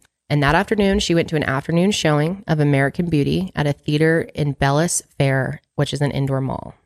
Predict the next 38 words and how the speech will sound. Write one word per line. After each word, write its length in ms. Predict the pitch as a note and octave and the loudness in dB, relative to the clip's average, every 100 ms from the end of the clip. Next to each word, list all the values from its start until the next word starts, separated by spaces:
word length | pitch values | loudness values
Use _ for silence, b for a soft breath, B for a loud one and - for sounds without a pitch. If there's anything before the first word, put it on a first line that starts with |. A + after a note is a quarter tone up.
| _ | _
There 100 | F#3+ F#3 | 0 4
was 300 | F#3 A3 A3+ | 4 4 4
no 160 | A#3 | 2
evidence 500 | G3+ E3+ E3 F3+ F#3+ | 4 2 2 0 0
that 180 | - E3+ | 0 2
Leah 220 | D3+ D#3 D#3 | 2 2 2
had 160 | D#3 | 0
stayed 320 | - D3+ D3 D#3+ | 0 2 2 2
in 140 | D#3 | 2
a 60 | C#3+ | 2
hotel 560 | C#3+ C#3+ - C3 D3 | 2 0 0 -2 -2
since 340 | E3+ - D3+ - | -4 -2 -4 -2
March 300 | C#3+ C#3+ - | -2 -2 -2
ninth, 400 | C3 G#2 - - _ _ - | -2 -2 -8 -18 _ _ -2
the 60 | |
day 180 | D3 C#3 | 0 2
after 240 | C3+ C3+ C#3+ | 0 -2 -4
she 160 | - | -4
left 240 | C3 G#2 - | -4 -6 -6
North 180 | B2 - | -6 -6
Carolina. 520 | D3+ B2+ E2 - - _ _ _ _ _ _ _ _ _ - | -6 -4 -6 -14 -20 _ _ _ _ _ _ _ _ _ -2
Kara 360 | G3 G#3+ A#3 | 2 4 4
and 240 | G3+ F#3 F3+ | 2 2 2
their 120 | E3+ | 2
brother 500 | D#3+ D3 C#3+ C#3+ C#3+ - | 2 2 2 2 -2 -6
Heath 480 | - C#3 - - - | -4 -4 -4 -12 -6
flew 220 | - E3 | 0 2
to 80 | F3 | 4
Washington 540 | D3+ C#3+ D3+ D3+ C#3+ C#3 | 2 0 0 -2 0 2
right 140 | C#3 | 2
away 240 | C#3+ C3+ | 2 0
to 120 | C3+ C#3 | -2 -4
meet 120 | C3 | -4
with 120 | B2+ | -4
investigators. 720 | B2+ A#2+ - B2+ B2 F#2+ A#2 | -4 -4 -4 -4 -2 -2 -4
They 120 | - C3 | -2 -2
were 80 | |
both 400 | C3+ C3 C3 C#3+ | -2 0 -2 -4